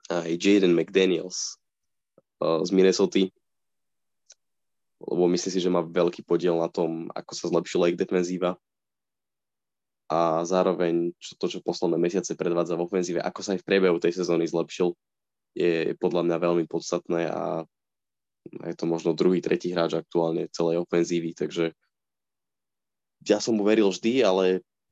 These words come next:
ale príjemne ma prekvapuje a stále je mladúčký, takže možno o pár sezón z neho bude taký,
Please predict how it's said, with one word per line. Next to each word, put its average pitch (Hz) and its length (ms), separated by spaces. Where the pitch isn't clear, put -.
ale 92 240
príjemne 104 320
ma 98 80
prekvapuje 98 720
a 87 240
stále 90 400
je 87 80
mladúčký, 90 640
takže 82 480
možno 92 400
o - 40
pár 95 120
sezón 90 320
z 90 160
neho 85 80
bude 85 240
taký, - 560